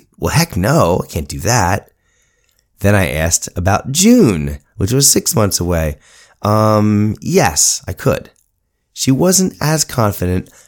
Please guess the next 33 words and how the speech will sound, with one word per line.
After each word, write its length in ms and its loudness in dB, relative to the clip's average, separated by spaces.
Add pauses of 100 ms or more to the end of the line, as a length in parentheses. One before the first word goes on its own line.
but 160 0
knew 180 4
she 240 0
could. 480 -4 (320)
Then 140 0
I 60 2
said 360 0
April, 540 -2
or 120 0
four 300 0
months 320 2
away. 400 -4 (260)
She 140 -6
was 140 -2
very 240 2
uncomfortable, 760 -6 (320)
but 120 -2
believed 320 4
it 100 -2
was 140 -6
possible. 680 -4 (420)
I 100 -2
encouraged 640 0 (100)
her 520 0 (120)
at 100 -8
this 160 -2
point 460 -4
to 120 -6
set 320 2
her 200 -6
smart 520 -2
goal 520 -8
for 320 -14